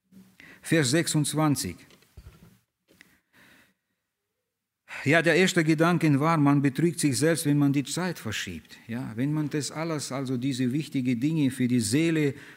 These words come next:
auf die lange Bank hinlegt. Ja, das ist ein Betrug und man betrügt sich selbst. Und der zweite Gedanke hier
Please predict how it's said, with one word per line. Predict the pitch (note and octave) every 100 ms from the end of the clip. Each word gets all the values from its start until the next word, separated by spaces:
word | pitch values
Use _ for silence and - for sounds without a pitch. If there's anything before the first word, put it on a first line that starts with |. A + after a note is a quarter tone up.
| -
auf | - D3 B2+
die | C#3+ C#3 C3 -
lange | C3+ D#3+ D3+
Bank | C3 E3 C#3+
hinlegt. | A#2 G2 F2+ D#2
Ja, | - B2
das | A2+ D#3+ D#3
ist | D#3 -
ein | D#3+
Betrug | D3 D3 E3+ F3+ B2+
und | B2+
man | C3+ C#3+
betrügt | C#3 B2 D#3 C3
sich | C#3+ B2
selbst. | A2+ A2 F#2 -
Und | B2+
der | C3
zweite | B2+ D#3+ E3+ D3
Gedanke | C3 C3 C#3+ D3 C#3
hier | C3 D3 D3+